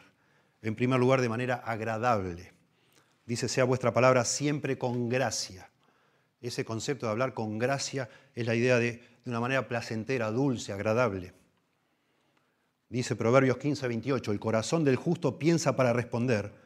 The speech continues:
mas la boca de los impíos derrama malas cosas". Doce dieciocho, Proverbios,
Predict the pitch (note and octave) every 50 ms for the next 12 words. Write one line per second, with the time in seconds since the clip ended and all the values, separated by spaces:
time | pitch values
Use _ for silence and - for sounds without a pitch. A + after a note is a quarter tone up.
0 | _ _ _ _ _ _ _ _ _ _ _ _ _ _ _ G#2 A2 A2 A2 A2
1 | A2 C#3 D3 C#3+ B2+ A#2 A#2 A2+ - A#2+ A2 G2+ - C3 B2+ B2 - - - B2+
2 | A2+ G#2 A2 G#2 G#2 A2+ A#2+ B2 B2 A#2+ A#2 A#2+ A#2 A2+ G#2 G#2 A2 A2 G#2+ G#2
3 | G2 - - - - F2+ - - - - - - - - - _ _ _ _ _
4 | _ _ _ _ _ _ _ _ _ G2 G2+ B2+ C3 - - A2+ A2 A2+ - -
5 | B2 A2 G#2+ G#2+ F#2 G#2 G#2+ A2 G#2+ G2+ G2 F#2+ -